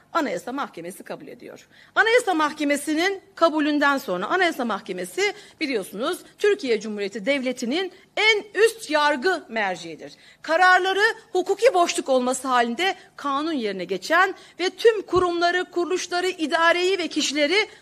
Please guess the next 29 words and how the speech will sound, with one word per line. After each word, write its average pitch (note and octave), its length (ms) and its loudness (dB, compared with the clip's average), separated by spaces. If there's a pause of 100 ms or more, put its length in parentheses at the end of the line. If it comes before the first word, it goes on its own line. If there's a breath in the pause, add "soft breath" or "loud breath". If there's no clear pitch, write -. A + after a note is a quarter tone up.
bağlayan C#4+ 640 2 (140)
bir D4+ 220 -4
karardır A3+ 440 4
Anayasa E3 360 -4
Mahkemesi D#3+ 640 -6 (200 loud breath)
kararları. D#3 560 -6 (460 loud breath)
Bunun B4 220 0
üzerine F#4+ 280 4
oal A4+ 320 6
komisyonundan D4+ 800 0 (140)
tabii G#4+ 240 4
ki D#4 180 4
doğal F#4+ 280 6
olarak F4+ 300 4
ne G#4 160 0
bekleniyor? C4+ 600 -4 (420)
Düşünceyi F#4+ 440 -4
ifade D4+ 400 -2
özgürlüğüdür A3+ 760 -2 (320 soft breath)
ve F4+ 200 -2 (200 loud breath)
içeriği F4 480 2
itibariyle B3+ 640 2
de G4 280 2 (720 loud breath)
bu, G4+ 340 0
e, - 40 -4 (720)
bildirinin D#4 440 0
içeriğini C4+ 380 -4
imzalayan A#3+ 600 0
akademisyenlerin A#3+ 1120 -2